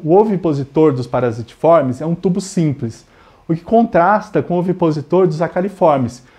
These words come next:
que termina em lobos que portam, é, setas quimioreceptoras,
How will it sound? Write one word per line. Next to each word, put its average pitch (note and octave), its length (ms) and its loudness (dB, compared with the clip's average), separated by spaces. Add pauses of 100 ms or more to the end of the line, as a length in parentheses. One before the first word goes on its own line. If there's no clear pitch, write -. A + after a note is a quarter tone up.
(220)
que F3+ 100 0
termina E3+ 540 2
em E3 240 -2
lobos F3+ 500 4
que A#3 100 -2
portam, F#3 720 0 (140)
é, D#3+ 180 0
setas F3+ 680 -4 (400)
quimioreceptoras, A#3 1400 0